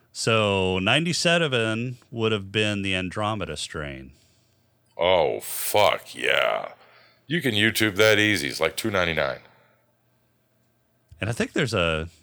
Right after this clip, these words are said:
Speaker 1: there's a modern remake about it too, but, um,
Speaker 2: There is, but it doesn't really
Speaker 1: Yeah.
Speaker 2: compare.
Speaker 1: The, uh, the original is really good, so.
Speaker 2: Oh, yeah, absolutely. So it would have been a win-win. But I'm looking forward to Cowboys and Aliens.
Speaker 1: Cowboys and Aliens.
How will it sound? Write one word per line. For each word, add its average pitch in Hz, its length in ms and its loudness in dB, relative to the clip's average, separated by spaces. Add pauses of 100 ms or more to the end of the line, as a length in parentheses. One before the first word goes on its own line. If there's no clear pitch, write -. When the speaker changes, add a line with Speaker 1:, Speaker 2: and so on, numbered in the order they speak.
(260)
Speaker 1:
there's 123 160 -10
a 101 60 -6
modern 104 400 -2
remake 98 340 -4
about 78 260 -4
it 78 120 -10
too, 92 340 -4
but, 78 260 -4 (380)
um, 82 520 -4 (120)
Speaker 2:
There 110 220 6
is, 82 260 4
but 90 300 4
it 107 160 2
doesn't 90 340 2
really 80 220 2
Speaker 1:
Yeah. 87 300 0
Speaker 2:
compare. 71 340 -2 (540)
Speaker 1:
The, 90 240 -6
uh, 78 260 -4
the 90 160 -2
original 90 500 -2
is 76 100 -14
really 76 400 -8
good, 73 380 -10
so. - 420 -10 (460)
Speaker 2:
Oh, 87 220 2
yeah, 64 340 0 (180)
absolutely. 71 540 -6
So 254 300 6
it 220 80 6
would 220 80 8
have 190 80 4
been 196 100 6
a 175 100 4
win-win. 139 500 6 (540)
But 131 120 6
I'm 151 100 6
looking 123 200 0
forward 127 260 4
to 95 80 -2
Cowboys 104 600 4
and 87 120 -2
Aliens. 71 340 -4
Speaker 1:
Cowboys 156 520 0
and 170 100 0
Aliens. 104 680 2